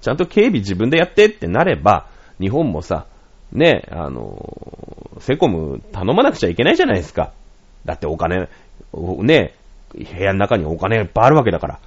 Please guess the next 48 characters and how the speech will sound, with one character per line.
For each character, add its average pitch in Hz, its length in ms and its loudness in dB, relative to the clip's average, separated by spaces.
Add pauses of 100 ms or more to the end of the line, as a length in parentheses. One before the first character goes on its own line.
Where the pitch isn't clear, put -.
(220)
そ - 120 -2
の 113 100 2
村 131 220 6
の 143 60 2
中 147 180 4
で 87 100 -4
三 139 300 -2
番 220 200 2
目 254 80 4
に 226 100 6
お 117 80 4
金 101 160 2
あ 90 80 4
る 87 80 0
わ 80 80 -2
け 73 60 -8
だ 73 100 -8
か 65 80 -12
ら 69 100 -12
ね。 180 280 2 (440)
う 80 40 -12
ん。 71 260 -8 (1200)
え 127 340 2
ー、 113 40 0
な 123 140 2
の 87 200 0
で、 156 360 4 (280)
ま 101 340 2
あ、 - 1300 -10
あ - 60 -20
ー、 - 20 -18
そ 98 140 -2
う 82 40 -4
で 76 60 -6
す - 140 -8
ね。 196 240 2 (100)
え - 80 -6
ー、 85 60 -6
そ 87 120 -4
う 85 40 -2
い 85 80 -4
う 82 40 -4
積 - 200 -6
極 104 180 0
的 123 280 -2
な、 233 440 2
あ 71 920 -10
ー、 - 140 -20